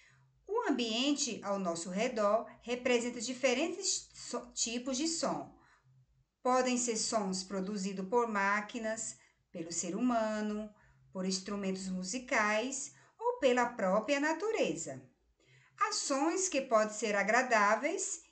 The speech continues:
e outros que podem ser desagradáveis. Podemos classificar o som em som ruído e som musical. O som ruído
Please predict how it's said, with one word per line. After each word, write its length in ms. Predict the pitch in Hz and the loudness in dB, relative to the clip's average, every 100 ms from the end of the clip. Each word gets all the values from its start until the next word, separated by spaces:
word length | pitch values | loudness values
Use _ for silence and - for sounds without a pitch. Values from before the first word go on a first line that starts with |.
| _ - | _ -4
e 160 | 415 | 4
outros 400 | 285 277 269 320 | 8 8 6 -4
que 120 | - | -4
podem 420 | - 254 240 214 208 | 0 2 2 0 -2
ser 500 | - 277 240 190 - | 2 4 4 2 0
desagradáveis. 1400 | 226 302 339 330 330 339 359 285 180 156 147 - - - _ - - _ | 6 6 6 4 6 6 4 4 2 0 -6 -10 -10 -12 _ -20 -20 _
Podemos 520 | - 196 247 247 214 | -6 -2 0 0 -2
classificar 1080 | - 190 190 - 269 262 254 240 294 - - - | -2 -2 -4 -6 -8 -4 0 0 0 -4 -16 -12
o 120 | 269 | -6
som 720 | - - 285 330 370 381 381 | -2 0 2 2 2 -2 -6
em 340 | 254 214 175 160 | -4 -4 -4 -6
som 380 | - 175 165 | -8 -4 -2
ruído 720 | 170 247 285 254 262 330 392 - | -2 0 0 0 -2 -4 -8 -10
e 80 | 508 | -10
som 400 | - - 226 220 | -8 -4 -2 0
musical. 760 | 262 277 359 - 170 131 - - _ _ _ _ _ _ | 0 -2 -6 -2 -2 -2 -6 -16 _ _ _ _ _ _
O 120 | 508 | -2
som 340 | 539 - 196 190 | -2 0 0 2
ruído 640 | 220 240 233 233 254 330 | 0 -2 -2 -4 -2 -4